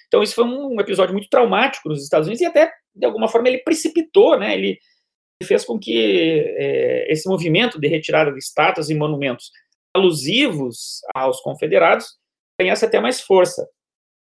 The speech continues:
E, é, claro, né, agora, é, teve esse episódio do George Floyd, que foi muito emblemático, porque ganhou uma grande visibilidade, né?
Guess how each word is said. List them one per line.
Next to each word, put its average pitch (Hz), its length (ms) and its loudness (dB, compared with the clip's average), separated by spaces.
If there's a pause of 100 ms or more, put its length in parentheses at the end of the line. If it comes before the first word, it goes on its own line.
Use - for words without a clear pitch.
(1200)
E, 311 300 6
é, 185 880 6
claro, 233 380 4
né, 180 140 0
agora, 165 760 4
é, 120 520 -6
teve 190 180 2
esse 208 120 -4
episódio 220 460 0
do 269 360 -2
George 233 260 2
Floyd, 214 540 2
que - 1000 -20
foi 190 100 2
muito 165 200 -2
emblemático, 220 640 -4
porque 147 240 -12
ganhou 143 240 -4
uma 147 80 -6
grande 135 240 -6
visibilidade, 175 800 0
né? 165 200 -4